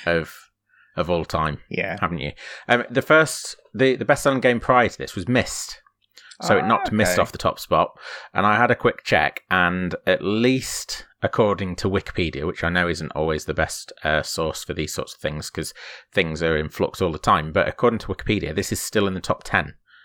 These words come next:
Speaker 1: best-selling P C games of all time. Everything above it is newer than it.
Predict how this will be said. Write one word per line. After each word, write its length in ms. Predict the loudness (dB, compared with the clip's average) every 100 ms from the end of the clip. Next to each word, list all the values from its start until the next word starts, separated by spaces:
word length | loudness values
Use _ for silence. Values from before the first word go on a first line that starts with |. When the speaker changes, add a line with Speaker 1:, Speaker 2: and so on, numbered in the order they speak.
| _ -4
Speaker 1:
best-selling 400 | -2 0 -2 -2
P 160 | -4 -4
C 160 | -4
games 260 | -2 -4 -6
of 80 | -8
all 160 | -8
time. 320 | -4 -4 -6 -12 _ -20 -20 -20 -20 _ 0
Everything 420 | 2 2 0 -2
above 280 | 2 2 2
it 160 | -2
is 160 | -4 -6
newer 300 | -4 -4 -4
than 120 | -6
it. 300 | -8 -10 -20